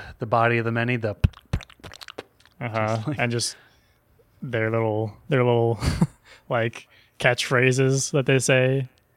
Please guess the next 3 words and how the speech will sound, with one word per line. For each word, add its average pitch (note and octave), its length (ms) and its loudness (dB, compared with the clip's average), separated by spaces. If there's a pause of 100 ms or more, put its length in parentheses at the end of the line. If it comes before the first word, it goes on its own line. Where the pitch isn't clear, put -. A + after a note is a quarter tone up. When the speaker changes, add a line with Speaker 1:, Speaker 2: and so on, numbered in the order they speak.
(140)
Speaker 1:
"Kill A#2 580 2
me." G#2+ 1000 -6 (220)
<laughs> - 580 -8